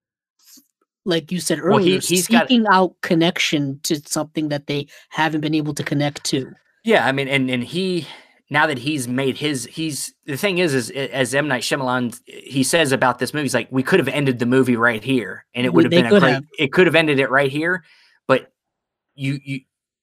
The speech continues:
Speaker 2: we finished the arc of Cole in this scene, and now we needed to finish the arc of Malcolm by revealing the big secret, which is that he, he needed to figure,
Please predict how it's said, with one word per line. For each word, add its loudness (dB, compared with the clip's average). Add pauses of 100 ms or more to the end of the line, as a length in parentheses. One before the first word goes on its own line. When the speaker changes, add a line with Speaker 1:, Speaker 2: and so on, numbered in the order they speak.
Speaker 2:
we -6
finished 0
the -2
arc 4
of -2
Cole 0
in -4
this -4
scene, -4 (440)
and -2
now 4
we 6
needed 2
to -4
finish -4
the -12
arc -2
of -6
Malcolm 0 (600)
by 0 (200)
revealing 2
the -4
big -4
secret, -4
which -6
is -8
that -6 (580)
he, -2 (240)
he 0
needed -2
to -2 (320)
figure, -4